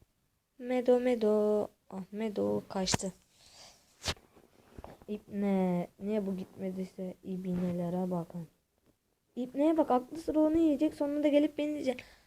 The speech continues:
Lan sen kimsin, beni yemeye çalışıyorsun? Gelsene, seni de yiyeyim. Tamam, siktir git. Onu yersem zaten bence çok saçmalık olur. Bayağı aşırı küçük yani.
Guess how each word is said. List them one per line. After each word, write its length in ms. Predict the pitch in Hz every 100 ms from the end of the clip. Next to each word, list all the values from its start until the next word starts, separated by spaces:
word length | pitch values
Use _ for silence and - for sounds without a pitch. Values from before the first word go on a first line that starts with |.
| _
Lan 140 | 269 320
sen 260 | 330 294
kimsin, 420 | 302 330 - 359 381
beni 140 | 339
yemeye 300 | 311 285 269
çalışıyorsun? 560 | 247 240 233 226 - 214
Gelsene, 340 | 220 220 226
seni 260 | 208 202 185
de 40 |
yiyeyim. 160 | 175 170 _ _
Tamam, 240 | 220 190
siktir 340 | 180 _ _ -
git. 100 | - _ _ _ _ _ _ -
Onu 160 | - 285
yersem 340 | 370 339 330
zaten 240 | 311 320 254
bence 200 | 285 214
çok 220 | - -
saçmalık 420 | 202 - 202 262 233
olur. 100 | 202 185 -
Bayağı 340 | 185 233 269 214
aşırı 500 | 190 - - 220 -
küçük 320 | - - -
yani. 260 | 185 170